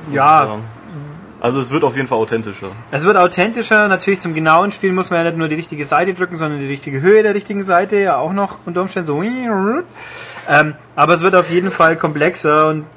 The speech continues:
Speaker 2: professioneller für Leute, die wirklich nur nicht genug Zeit investieren und noch meinen, sie möchten alles lernen. Und für die Drums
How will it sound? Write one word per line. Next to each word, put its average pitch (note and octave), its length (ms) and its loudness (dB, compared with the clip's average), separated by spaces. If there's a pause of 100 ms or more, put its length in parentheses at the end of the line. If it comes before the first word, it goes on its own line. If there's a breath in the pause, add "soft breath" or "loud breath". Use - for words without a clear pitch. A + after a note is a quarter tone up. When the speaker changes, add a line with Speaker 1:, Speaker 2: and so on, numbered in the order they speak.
Speaker 2:
professioneller D#3 680 2
für C#3+ 140 -4
Leute, D3 300 2
die C#3+ 120 -4
wirklich D3+ 360 -4
nur C#3+ 80 -2
nicht C#3 160 -2
genug D3+ 240 -6
Zeit B2+ 340 -6
investieren C3+ 680 -6 (100)
und D3 180 -8
noch D3 200 -6
meinen, D3 240 -4
sie C#3+ 80 -8
möchten D3+ 260 -4
alles E3+ 220 -2
lernen. F3+ 240 0 (420 loud breath)
Und F3 160 2
für F#3 100 4
die E3 100 4
Drums F3+ 560 0